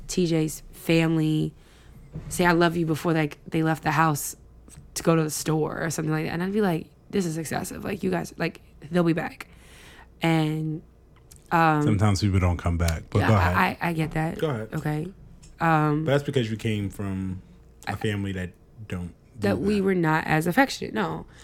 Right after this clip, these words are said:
Speaker 1: Um, and I, we used to be, like, legit, like, it used to give me kinda, like, the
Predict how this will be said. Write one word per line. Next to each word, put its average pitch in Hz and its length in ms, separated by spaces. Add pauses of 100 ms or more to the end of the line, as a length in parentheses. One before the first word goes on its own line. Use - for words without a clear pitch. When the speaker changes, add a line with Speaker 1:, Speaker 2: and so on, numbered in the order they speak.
(280)
Speaker 1:
Um, 170 480 (580)
and 165 560 (640)
I, 165 840 (500)
we 190 80
used 196 120
to 196 60
be, 196 100
like, 170 340
legit, 160 520
like, 160 280 (180)
it 175 60
used 180 140
to 196 60
give 190 100
me 175 80
kinda, 170 160
like, 156 140
the - 80